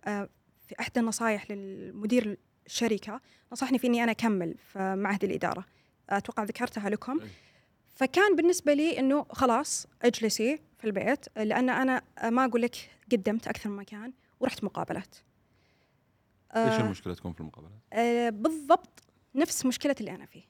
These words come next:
Speaker 2: اللي هي؟
Speaker 1: أنت حتشتغل كل شيء.
Speaker 2: أها.
Speaker 1: أنا حأعطيك، أنت، أنت تبغين مسمى، يعني في أح-، يعني واحدة من الشركات تسألني:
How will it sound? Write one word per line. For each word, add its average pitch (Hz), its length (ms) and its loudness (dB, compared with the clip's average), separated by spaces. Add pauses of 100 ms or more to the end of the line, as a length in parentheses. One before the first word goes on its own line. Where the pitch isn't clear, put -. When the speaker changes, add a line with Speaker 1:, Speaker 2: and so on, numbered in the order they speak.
(160)
Speaker 2:
اللي 85 160 -4
هي؟ 92 200 -10
Speaker 1:
أنت 254 180 4
حتشتغل 302 460 -2
كل - 160 -8
شيء. - 180 -18 (380)
Speaker 2:
أها. 85 220 -18 (140)
Speaker 1:
أنا 269 120 6
حأعطيك، 269 360 4
أنت، 254 200 -2 (180)
أنت 277 300 2
تبغين 226 640 0 (400)
مسمى، 285 440 4 (240)
يعني 220 200 0
في 311 300 0
أح-، - 300 -8
يعني 220 260 -4
واحدة 277 260 4
من 269 60 6
الشركات 269 380 -2
تسألني: 269 400 0